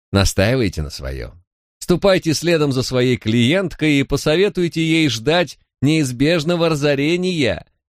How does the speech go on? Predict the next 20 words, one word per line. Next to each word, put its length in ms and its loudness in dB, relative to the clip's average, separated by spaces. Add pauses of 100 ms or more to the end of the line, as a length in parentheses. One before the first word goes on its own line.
(480)
Если 380 0
я 100 2
только 320 0
не 80 -2
найду 260 0
доказательств 680 -2
того, 280 0
что 260 -2
все 220 -2
дело 300 2
сфабриковано 840 -2
королевой, 920 -2 (420)
в 100 -20
таком 400 0
случае 920 0
миссис 600 0
Кафхилл 600 0
может 380 0
и 60 4
вовсе 600 -2